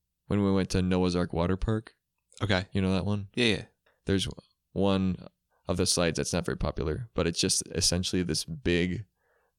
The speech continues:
Speaker 1: drop, like, I don't know, a hundred some feet in the air.
Speaker 2: Mm-hmm.
Speaker 1: And that would, that, it terrified me.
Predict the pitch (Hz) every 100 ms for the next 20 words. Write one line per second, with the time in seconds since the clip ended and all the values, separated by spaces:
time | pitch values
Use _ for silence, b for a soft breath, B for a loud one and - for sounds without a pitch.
0 | _ - 71 71 87 - - _ _ 98
1 | 85 - - _ _ _ _ 87 73 58
2 | - 87 85 - 78 - - _ _ -
3 | - 76 - 67 73 71 69 113 - 120
4 | 95 - - - 82 69 60 _ _ _
5 | _ - 82 78 - 90 - - 87 -
6 | 95 87 - 69 64 71